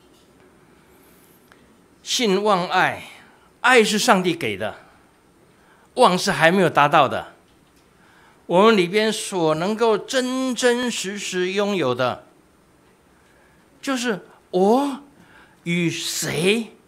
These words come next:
建立一个可信的关系。那个人，也许有的人会感觉到这个夫妻的关系很可-，很可靠，真的吗？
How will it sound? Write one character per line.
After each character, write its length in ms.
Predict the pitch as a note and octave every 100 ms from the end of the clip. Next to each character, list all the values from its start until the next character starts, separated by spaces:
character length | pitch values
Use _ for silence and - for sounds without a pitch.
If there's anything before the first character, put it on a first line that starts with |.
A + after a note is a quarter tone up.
| _ _ _ _ _ _ _
建 240 | - C#4 A#3+
立 240 | A3 A3+
一 40 | G#3+
个 400 | G#3+ F#3 B2 -
可 260 | - D#3 C#3+
信 300 | - B3 F#3+
的 100 | F3
关 240 | G3 G3
系。 380 | F#3 F#3 A#2 - _ _ _ _ _ _ _ _ _ _ _ _ _ - _ _ -
那 140 | C4+
个 120 | A#3+
人， 460 | G3 E3+ F#3 G#3+ F#3 - _ _ _
也 120 | - B3+
许 140 | B3+
有 100 | A3
的 140 | A#3
人 200 | A3+ A#3+
会 140 | B3 C4
感 240 | C4 G3+
觉 140 | G3 A3
到 400 | B3 A3 E3 - - _ _ - - -
这 140 | A3+
个 220 | A3+ G#3+
夫 280 | - A#3+ B3+
妻 220 | - B3+
的 100 | A#3
关 240 | A3+ A#3 A#3
系 480 | G#3+ A3+ G3+ E3+ - - -
很 240 | F3 G3+
可-， 380 | G#3 C3 A#2+ A#2+
很 160 | D3+ G3+
可 160 | C#3
靠， 400 | B2 F3 C#3 - - _ -
真 240 | F3 E3+
的 120 | D3+
吗？ 260 | C3+ C3